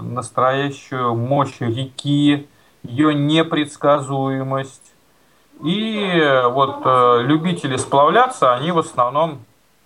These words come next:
используют, как я говорил, на байдарке бурную или высокую воду,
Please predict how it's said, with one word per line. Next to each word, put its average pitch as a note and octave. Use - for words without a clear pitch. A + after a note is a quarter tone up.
используют, C#3
как C3
я C3
говорил, C3+
на C#3
байдарке B2+
бурную B2
или D3
высокую B2+
воду, E3+